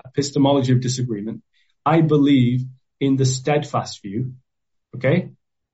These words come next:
But you uphold something called, um, conciliati-, conciliationism. Conciliationism and conciliationists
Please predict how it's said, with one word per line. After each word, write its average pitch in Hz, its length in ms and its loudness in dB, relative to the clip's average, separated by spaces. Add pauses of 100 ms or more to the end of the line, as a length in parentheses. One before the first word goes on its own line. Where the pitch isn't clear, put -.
(880)
But 156 280 0
you 185 400 4
uphold 139 520 -2
something 131 420 -2
called, 131 400 0 (560)
um, 139 440 0 (560)
conciliati-, 156 1080 0 (160)
conciliationism. 139 1200 -2 (1600)
Conciliationism 170 1200 0
and 127 140 -6
conciliationists 143 1300 -4